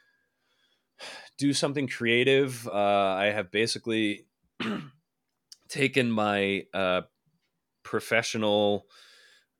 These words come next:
uh, talents as a longtime camera operator and editor. Uh,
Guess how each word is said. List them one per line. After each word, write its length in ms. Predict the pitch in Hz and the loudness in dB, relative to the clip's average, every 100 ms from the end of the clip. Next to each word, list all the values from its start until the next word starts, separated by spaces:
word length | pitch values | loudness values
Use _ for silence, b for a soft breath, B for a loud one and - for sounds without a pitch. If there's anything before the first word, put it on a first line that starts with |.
| - | -10
uh, 240 | 87 82 85 | -4 -4 -4
talents 760 | - 131 117 113 107 - - - | -2 2 2 2 -2 0 0 0
as 280 | 98 98 92 | -2 -4 -2
a 320 | 90 90 87 | -2 -2 -4
longtime 960 | 101 110 110 101 107 101 98 98 98 92 _ _ _ _ _ _ _ _ - | -4 -4 -2 -2 -2 0 0 -4 -6 -12 _ _ _ _ _ _ _ _ -4
camera 380 | 113 104 107 | -2 0 2
operator 560 | 101 - 101 98 98 101 | 0 0 -2 0 0 0
and 160 | 87 - | -2 -2
editor. 800 | 95 95 92 95 95 95 92 - | -2 -2 0 0 0 -2 -4 -10
Uh, 640 | 69 76 78 80 80 80 | -10 -8 -8 -8 -10 -10